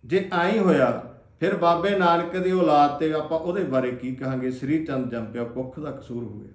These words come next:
ਦਾਤੂ ਦਾਸੂ ਆ ਗਏ, ਫਿਰ ਪ੍ਰਿਥੀ ਚੰਦ ਤੇ ਗੁਰੂ ਅਰਜਨ ਪਾਤਸ਼ਾਹ ਇੱਕੋ ਕੁੱਖ ਚੋਂ ਜਨਮ ਲੈਂਦੇ ਆ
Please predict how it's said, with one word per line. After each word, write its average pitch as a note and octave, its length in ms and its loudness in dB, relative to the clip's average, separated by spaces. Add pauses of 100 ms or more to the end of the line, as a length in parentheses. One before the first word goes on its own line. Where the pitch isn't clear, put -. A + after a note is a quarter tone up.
(720)
ਦਾਤੂ D3 420 4
ਦਾਸੂ C#3 400 0
ਆ A#2+ 220 -8
ਗਏ, - 80 -18 (720)
ਫਿਰ F3+ 220 2
ਪ੍ਰਿਥੀ F3+ 420 0
ਚੰਦ F#3 340 0 (540)
ਤੇ E3+ 100 -2
ਗੁਰੂ F3 240 4
ਅਰਜਨ D#3 360 2
ਪਾਤਸ਼ਾਹ C3+ 520 -6
ਇੱਕੋ F#3 260 -6
ਕੁੱਖ E3 260 -12
ਚੋਂ C3+ 180 -4
ਜਨਮ A#2 260 -4
ਲੈਂਦੇ G#2 400 -12
ਆ - 60 -20